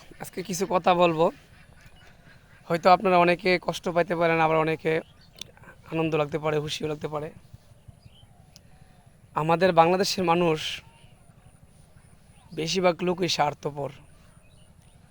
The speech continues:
যতক্ষণ কইরা খাওয়াইতে পারবেন, দিতে পারবেন, হাসি খুশি রাখতে পারবেন, পকেটে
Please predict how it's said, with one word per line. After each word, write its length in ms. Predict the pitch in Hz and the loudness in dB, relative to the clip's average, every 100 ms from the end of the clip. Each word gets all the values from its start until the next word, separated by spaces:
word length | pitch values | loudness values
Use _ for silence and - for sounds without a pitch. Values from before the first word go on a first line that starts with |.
| - - - - 170 | -20 -20 -20 -14 -4
যতক্ষণ 360 | 165 190 175 175 | -4 -2 -2 -2
কইরা 220 | 180 175 170 | 0 0 2
খাওয়াইতে 300 | 165 175 175 175 | 2 0 0 0
পারবেন, 240 | 175 160 160 | 0 0 -2
দিতে 180 | 165 190 175 | -4 -2 2
পারবেন, 280 | 165 160 185 - - | 2 0 -6 -14 -14
হাসি 220 | - 156 180 | -10 -6 -6
খুশি 160 | 165 185 | -2 -2
রাখতে 200 | 180 - 170 | -2 -2 0
পারবেন, 260 | 170 165 190 - - - - - - | 2 2 -2 -8 -20 -20 -20 -20 -8
পকেটে 320 | 170 156 170 | -4 0 0